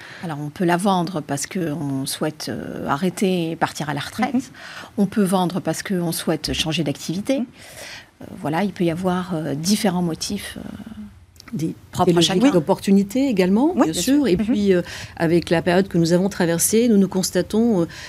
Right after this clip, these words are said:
Speaker 3: que bon nombre de dirigeants qui ont été éprouvés, hein, par ces deux années particulièrement
Speaker 2: Mhm.
Speaker 3: difficiles ont très envie maintenant de se désengager du risque entrepreneurial. Et peut-être un petit peu plus tôt que, que ce qu'ils avaient pu prévoir, euh, dans un contexte un peu,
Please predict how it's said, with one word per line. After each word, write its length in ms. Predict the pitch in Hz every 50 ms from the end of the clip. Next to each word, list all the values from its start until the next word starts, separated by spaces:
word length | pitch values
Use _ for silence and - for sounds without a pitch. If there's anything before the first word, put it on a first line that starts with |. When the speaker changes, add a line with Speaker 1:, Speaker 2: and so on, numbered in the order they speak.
| - -
Speaker 3:
que 80 | - 170
bon 180 | 170 175 202
nombre 300 | 208 220 226 214 208 190
de 180 | 170 165 165 165
dirigeants 520 | 156 165 175 170 170 160 165 190 202 214
qui 120 | 214 - 170
ont 60 | 160
été 180 | 160 156 - 170
éprouvés, 440 | 160 156 - - 226 214 254 247 214
hein, 80 | 175
par 180 | 175 - 170 151
ces 120 | - -
deux 240 | 156 151 165 160 165
années 200 | 160 165 170 165
particulièrement 540 | 160 - 165 - - - - 185 185 180 175
Speaker 2:
Mhm. 60 | 170
Speaker 3:
difficiles 600 | 156 156 - - 160 - - 208 233 240 226 202 -
ont 100 | 175 170
très 260 | - - - 226 196
envie 220 | 208 202 190 214 196
maintenant 340 | 185 175 165 170 - 202
de 60 | 190 185
se 140 | - - 175
désengager 480 | 156 156 165 165 160 170 170 165 202
du 80 | 190 185
risque 240 | 180 196 190 - -
entrepreneurial. 800 | 196 196 - 185 185 - 190 190 185 185 180 170 156 156 160 156 - - - - - -
Et 80 | 175
peut-être 440 | 175 - 185 185 - 202 196 - -
un 120 | 196 185 180
petit 180 | 175 - 220
peu 140 | 202 - 196
plus 240 | 196 - - 185 175
tôt 340 | - - 220 220 233 247 240
que, 200 | - 196 175 170 - - - - - - -
que 80 | -
ce 100 | 175 -
qu'ils 220 | - - 180 170 180
avaient 140 | 175 170 170
pu 160 | - - 196
prévoir, 560 | - - 190 170 165 180 190 208 208 196 190
euh, 200 | 175 165 160 160
dans 200 | 160 160 151 170
un 40 | 165
contexte 460 | 160 - 170 160 202 190 - - -
un 60 | 170
peu, 360 | 160 - 175 175 175 165 160